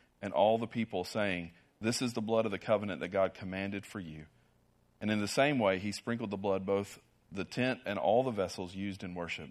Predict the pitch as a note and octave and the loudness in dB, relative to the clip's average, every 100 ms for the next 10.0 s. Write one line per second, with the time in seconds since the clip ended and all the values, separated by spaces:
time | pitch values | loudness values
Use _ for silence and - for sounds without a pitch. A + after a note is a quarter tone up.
0 | - G#2 G2+ A#2 G#2 - - - _ _ | -10 -6 -2 0 -2 -6 -20 -20 _ _
1 | A2+ C3+ C3+ B2+ A2+ B2+ C3+ E2 F#2 G2 | 4 4 4 2 6 10 10 8 4 -4
2 | G2+ G#2+ G#2+ - - A#2 C#3 A#2 F#2+ F2+ | -2 0 0 -2 0 2 2 0 -2 -6
3 | F#2+ F2+ - C3 A#2+ - D#2+ F2 G2 A2 | -6 -8 -6 -4 -2 0 -2 -2 -4 -2
4 | B2+ F#2+ E2 - _ _ _ _ _ - | -2 -2 -8 -16 _ _ _ _ _ 0
5 | G#2+ A2 A#2+ - A2 - C#3+ C#3+ D3+ C3 | 4 10 10 10 6 4 6 6 4 0
6 | A#2 D3 A2 F#2+ G#2+ G2+ G2+ A2+ G#2+ - | 2 6 8 8 4 2 2 0 -2 -4
7 | G2 G#2 G#2 F#2 F#2 - A#2+ F2 E2 - | -2 -2 -2 -6 -6 -2 -2 -2 -6 -14
8 | - A2+ D#3 B2+ - - C3 - B2 B2+ | 2 8 8 8 4 -2 -2 0 -4 0
9 | A#2+ B2+ E3+ - A2 G2 E2+ D#2 G#2 | 2 4 2 0 -4 -4 -4 -4 -6